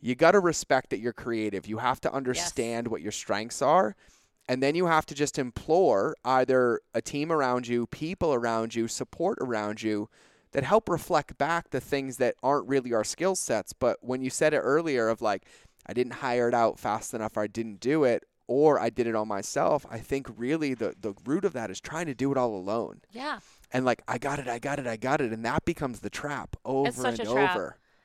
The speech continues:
Speaker 2: Even after we concluded yesterday, I went down by the lake and did a Facebook Live with my community, and I said to them, you know, just sharing some of my big takeaways. And,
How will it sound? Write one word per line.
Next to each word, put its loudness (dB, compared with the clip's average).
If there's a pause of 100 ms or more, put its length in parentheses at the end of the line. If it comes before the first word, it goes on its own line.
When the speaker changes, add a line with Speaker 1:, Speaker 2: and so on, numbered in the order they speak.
Speaker 2:
Even -6
after -4
we -6
concluded -8
yesterday, -4
I -6
went -8
down -2
by 0
the -6
lake -4
and -8
did -4
a -6
Facebook -8
Live 2
with -8
my -6
community, -8
and -4
I -2
said -4
to -14
them, -6
you -6
know, -4
just -4
sharing -2
some -8
of -6
my 0
big -6
takeaways. -4
And, -6